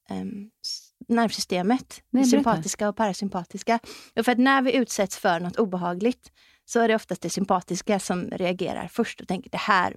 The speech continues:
Speaker 1: vill jag inte göra. Jag vill springa härifrån. Fight or flight." Och det är ju förknippat med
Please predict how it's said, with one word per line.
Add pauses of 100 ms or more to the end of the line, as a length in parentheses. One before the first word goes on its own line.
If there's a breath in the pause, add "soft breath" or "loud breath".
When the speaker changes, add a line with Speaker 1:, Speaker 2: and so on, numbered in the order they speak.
Speaker 1:
vill
jag
inte
göra. (100)
Jag
vill
springa
härifrån. (200)
Fight
or
flight." (520 loud breath)
Och
det
är
ju
förknippat
med